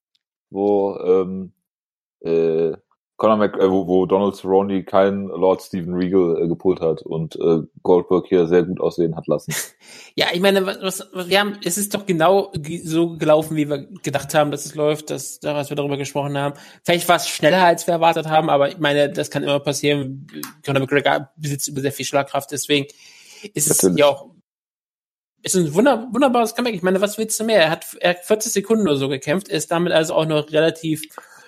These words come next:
Speaker 2: unbeschadet rausgekommen und kann bestimmt in relativ naher Zukunft, wenn er möchte, wieder einen Kampf best-, bestreiten.
Speaker 1: Ja.
Speaker 2: Also so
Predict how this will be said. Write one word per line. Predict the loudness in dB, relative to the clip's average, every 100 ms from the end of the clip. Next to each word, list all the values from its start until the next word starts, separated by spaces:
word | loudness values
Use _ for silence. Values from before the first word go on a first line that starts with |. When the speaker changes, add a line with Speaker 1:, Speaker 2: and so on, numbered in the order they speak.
| _ 0
Speaker 2:
unbeschadet | 2 4 2 2
rausgekommen | 4 2 0 -2 -2
und | -2
kann | -4 -4
bestimmt | -2 -2 -2 -2
in | -2 0 -2 -6 -10 -16 -14
relativ | 0 2 2 0 -2
naher | 2 2
Zukunft, | 2 -2 0
wenn | 0
er | 0
möchte, | 2 0 0 -8
wieder | -6
einen | -6
Kampf | -6 -8 -8 -14
best-, | -16 -16 _
bestreiten. | -20 -8 -6 -6 -16 -20 _ _ _ _ _
Speaker 1:
Ja. | 2
Speaker 2:
Also | 2 -2
so | -6 -6